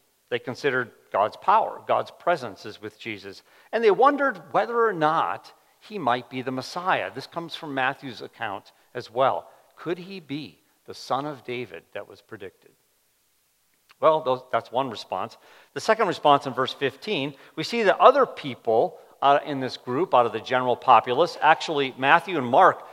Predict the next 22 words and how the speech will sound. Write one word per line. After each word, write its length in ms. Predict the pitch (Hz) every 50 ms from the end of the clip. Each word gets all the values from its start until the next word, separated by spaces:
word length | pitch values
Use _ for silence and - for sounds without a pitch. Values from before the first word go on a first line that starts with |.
| - - _ -
pick 260 | - 208 196 - - -
out 380 | 143 160 160 135 147 170 - -
and 180 | 120 113 113 -
pick 240 | - 170 160 - - -
on 400 | 156 180 180 135 113 117 135 143 - - - _ _ -
the 80 | - 123
Pharisees 760 | - - 160 160 175 180 165 - - - 139 127 127 123 -
and 160 | 120 110 110
the 60 | 113
scribes, 640 | 104 - - - 202 196 143 120 120 151 160 - - - - _ _ _ _ _ _ _ -
and, 280 | 139 139 139 139 139 139
uh, 40 |
because 360 | 139 127 139 - 180 156 135 -
they 200 | 156 202 226 233
accuse 720 | 220 220 - - - - 208 240 247 240 226 170 120 104
Jesus 680 | - - 156 190 220 180 113 107 92 92 104 104 - _ _ _ _ -
of 120 | 139 127
actually 420 | 139 147 175 185 - - 233 208
being 300 | 143 - 151 151 156 151
possessed 580 | - - - 117 98 117 131 175 175 - - -
by 160 | - 160 165
Satan, 560 | 147 - - 139 123 113 107 - 107 113 139